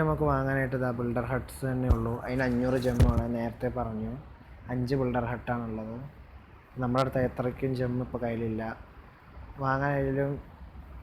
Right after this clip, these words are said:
കയ്യിൽ വലിയ ക്യാഷ് എമൗണ്ടൊന്നും എൻ്റെ പക്കലുമില്ല. ഇനി അടുത്തത് ഡിഫെൻസ് ആണ്. ഡിഫെൻസിൽ ഇപ്പോൾ നമുക്ക് അൺലോക്ക്ഡ് ആയിട്ടുള്ളത് ഒരു cannon,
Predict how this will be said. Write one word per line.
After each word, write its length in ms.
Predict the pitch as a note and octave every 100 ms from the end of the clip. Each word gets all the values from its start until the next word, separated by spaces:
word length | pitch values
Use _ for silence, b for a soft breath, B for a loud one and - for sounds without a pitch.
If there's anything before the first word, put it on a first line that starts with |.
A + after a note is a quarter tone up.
| - - -
കയ്യിൽ 200 | C#3+ C#3 C#3 C3+ B2+
വലിയ 180 | D3 C#3
ക്യാഷ് 320 | C#3+ C3+ -
എമൗണ്ടൊന്നും 540 | C#3+ C3+ C3 C3 C3 C3
എൻ്റെ 280 | B2+ B2+ B2+ A#2+
പക്കലുമില്ല. 840 | B2 B2+ A#2+ A#2+ A2 A2+ A#2+ - - - - - - -
ഇനി 120 | -
അടുത്തത് 340 | C#3 B2+ C3+ C#3
ഡിഫെൻസ് 560 | C3+ B2+ C#3 B2+ -
ആണ്. 480 | C3 A2 G#2 - -
ഡിഫെൻസിൽ 380 | C3 C3 C3+ D#3+
ഇപ്പോൾ 220 | D3 D3
നമുക്ക് 280 | C#3+ C3+ C3
അൺലോക്ക്ഡ് 500 | C3+ B2+ B2+ A#2+ C3
ആയിട്ടുള്ളത് 840 | C3 B2 B2 B2 A#2+ B2+ A#2+ B2 - - - - - -
ഒരു 120 | C3+
cannon, 600 | C3 C#3 B2+ B2 B2 C3